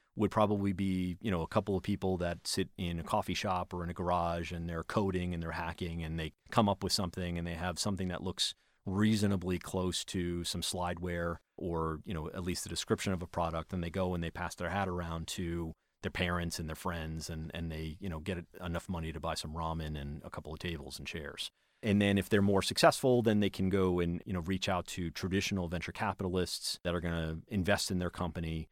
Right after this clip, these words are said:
and look to take a very large stake in the company for a very little amount of money.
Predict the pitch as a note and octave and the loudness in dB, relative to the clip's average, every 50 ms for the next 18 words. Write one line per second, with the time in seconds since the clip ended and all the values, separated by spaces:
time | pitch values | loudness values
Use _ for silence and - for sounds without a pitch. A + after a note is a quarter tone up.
0 | _ _ - F2 E2+ E2 E2 D#2+ D#2+ E2 D#2+ - G#2 G#2 F#2+ - - F2+ - F#2 | _ _ -6 -4 -4 -4 -4 -4 -4 -4 -4 -2 0 -2 0 0 -2 -4 -2 -2
1 | F2+ - F2+ E2 E2+ G2+ G2+ G#2+ G#2+ G2 F#2+ F#2 F#2 F2+ E2+ D#2+ - - - - | -2 -2 -4 -2 2 4 4 4 4 4 4 2 2 2 0 -2 -4 -4 -4 0
2 | F#2+ F#2 F2+ - G2 F2+ F2 E2+ - - E2+ E2+ E2 F2 E2+ E2+ E2 - - F2+ | 0 0 0 0 -2 -4 -4 -4 -6 -6 -6 -6 -4 -4 -4 -6 -6 -6 -6 -6
3 | F2 F2 E2+ E2 E2 D#2+ D#2+ D#2+ - - F2 D#2+ D2+ F2 E2+ E2 E2 E2 D#2 F2 | -4 -4 -2 -2 -2 -2 -2 -4 -4 -6 -8 -8 -6 -4 -4 -2 -2 -4 -2 0
4 | F2+ F#2 F2+ F2+ E2+ E2 D#2 D#2 D#2 D2+ D2+ - - D#2 D2 C#2+ C#2+ - | 0 2 2 2 2 0 -2 -2 -2 -2 0 0 -2 0 -2 -4 -6 -8